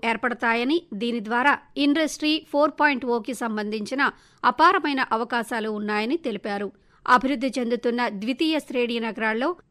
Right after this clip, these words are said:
గ్లోబల్ సామర్థ్య కేంద్రాలను ప్రోత్సహించడానికి రాష్ట్రాలకు మార్గదర్శకంగా ఒక జాతీయ ఫ్రేమ్‌వర్క్ రూపొందించామని తెలిపారు.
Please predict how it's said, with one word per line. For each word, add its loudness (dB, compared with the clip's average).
గ్లోబల్ 4
సామర్థ్య 2
కేంద్రాలను -2
ప్రోత్సహించడానికి -6
రాష్ట్రాలకు 0
మార్గదర్శకంగా 2
ఒక 0
జాతీయ 2
ఫ్రేమ్‌వర్క్ 0
రూపొందించామని -4
తెలిపారు. -4